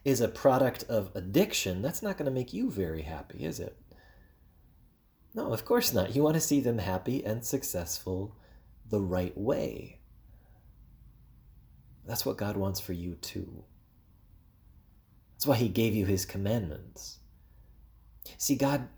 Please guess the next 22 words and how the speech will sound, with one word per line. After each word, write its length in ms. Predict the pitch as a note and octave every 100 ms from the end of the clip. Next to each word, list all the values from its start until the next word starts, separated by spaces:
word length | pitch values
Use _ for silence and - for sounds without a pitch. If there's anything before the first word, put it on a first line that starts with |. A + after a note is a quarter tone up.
| -
God 280 | B2+ D3+ D3+
is 160 | C3
not 300 | A2+ A#2+ C3
some 400 | - A#2 A2+ G2+ G2 - - - _
overbearing 1000 | B2 B2 A#2 A2 F2 G#2+ A2+ G#2+ G2 F2+
taskmaster 1120 | - - G#2+ G2+ - - G2+ F2 - - F2+ E2+
who 280 | G2 F2+ - - -
likes 260 | A#2 C3
to 140 | - B2
draw 400 | G2 A#2+ A2 G2+
arbitrary 720 | - C3+ B2 A2+ - B2 A#2 G2+
lines 480 | G#2+ A#2+ A#2+ A2
in 100 | G#2
the 100 | G2+
sand 540 | F#2+ A#2 A2+ G2 F2+ F2
just 560 | F#2+ C3 D3 - -
to 180 | - A#2+
assert 440 | G#2+ - C3 B2+ -
his 200 | B2+ G#2
authority 640 | G2 - A2 A2+ G#2 G2
over 320 | - A2 G#2
you. 360 | G2 F2 E2+ -